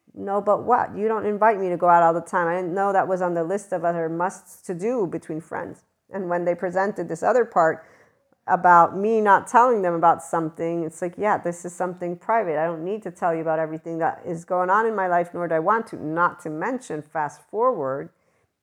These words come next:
and very private things that are very important to me, this human being who I love to death, but they used it as a weapon.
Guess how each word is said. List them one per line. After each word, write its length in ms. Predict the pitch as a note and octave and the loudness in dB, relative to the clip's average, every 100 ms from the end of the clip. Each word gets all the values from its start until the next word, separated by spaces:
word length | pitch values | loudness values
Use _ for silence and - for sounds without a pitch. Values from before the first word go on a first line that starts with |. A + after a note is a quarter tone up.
| _ | _
and 400 | - D#3 D3+ C#3+ - _ _ _ | -6 -4 -4 -10 -16 _ _ _
very 460 | G#2 E3+ F3 G3 G#3+ | -8 0 2 2 -2
private 480 | - G#3+ G#3 G3+ - | 0 2 2 -2 -6
things 520 | A3 A3 A3 G#3+ - _ | -6 -6 -4 -8 -12 _
that 140 | - E3+ | -4 -2
are 120 | E3 | 0
very 220 | D#3+ G#3 | 0 -2
important 460 | A#3 A3+ C#4+ C4 - | -2 -2 -4 -4 -8
to 120 | - | -8
me, 280 | F3+ D#3 D#3 | -4 -4 -4
this 260 | E3 D#3+ | -6 -8
human 300 | - F#3+ F#3 | -8 -10 -8
being 440 | F#3 E3 E3 G#3 A3+ | -4 -4 -4 -4 -6
who 140 | E3 | -6
I 120 | C#3+ | -8
love 260 | D3+ E3+ F#3+ | -2 -2 -2
to 80 | F#3+ | -6
death, 380 | F#3+ E3 E3+ - | -2 -2 -2 -8
but 220 | D#3+ C#3+ | -10 -10
they 420 | - E3 E3+ G3 G#3 _ _ _ | -6 -4 -2 -4 -8 _ _ _
used 520 | - F3+ B3 C#4+ - | -12 -6 -2 -4 -6
it 300 | D#3 D#3 - _ _ _ | -8 -8 -10 _ _ _
as 220 | - F3+ | -4 -2
a 120 | G3+ G3+ | -2 0
weapon. 500 | A3 C4 A3 C#3 | 0 0 -4 -10